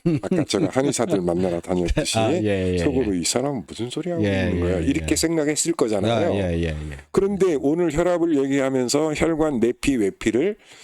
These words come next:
Speaker 1: 세포를 움직여서
Speaker 2: 네,
Speaker 1: 세포가
Speaker 2: 네.
Speaker 1: 활성화돼서
Speaker 2: 예, 예.
Speaker 1: 혈관 내피, 외피가 활성화되니까
Speaker 2: 네, 네.
Speaker 1: 혈-, 혈행이 좋아진다.
Speaker 2: 그렇죠.
Speaker 1: 찌꺼기들도 다 빠져서 없어진다라고 생각하는 건 똑같은 이치로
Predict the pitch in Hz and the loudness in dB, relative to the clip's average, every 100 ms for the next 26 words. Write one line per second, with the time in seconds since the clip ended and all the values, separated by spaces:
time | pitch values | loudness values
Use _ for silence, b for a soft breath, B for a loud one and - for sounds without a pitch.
0 | B B - 170 - 175 165 123 104 101 | B B -2 -2 0 2 2 0 0 0
1 | 98 87 151 202 - 104 107 95 147 - | 0 0 0 -2 -4 -2 0 2 0 0
2 | 151 135 131 135 - 135 120 98 92 143 | 0 0 -2 -2 0 0 0 0 0 0
3 | 196 90 82 82 80 170 160 160 127 107 | 0 -2 -4 -6 -2 0 2 0 2 0
4 | 123 - 123 101 - 113 107 147 147 - | 0 0 0 0 0 -2 0 0 -2 -2
5 | 147 - 143 123 98 95 92 139 185 135 | 0 0 0 0 0 0 0 0 0 -4
6 | 92 87 78 - 151 - 160 147 143 117 | -6 -6 -6 -6 -4 0 0 0 0 0
7 | 98 92 90 85 95 85 78 - 90 - | 0 0 0 0 0 0 -6 -6 -2 0
8 | 170 165 139 117 107 110 - 101 - 123 | 0 0 0 -2 -2 -2 -4 -4 -2 0
9 | 98 90 82 78 _ - 107 - 113 110 | 0 -2 -4 -6 _ -4 -2 0 0 0
10 | 95 101 82 - _ _ _ - 113 143 | 0 0 -2 -8 _ _ _ -2 0 0
11 | 147 156 160 151 147 143 127 117 104 92 | 0 0 0 0 0 2 2 0 0 -2
12 | - - 180 175 143 - - 95 101 | -2 0 2 2 0 -2 -2 0 0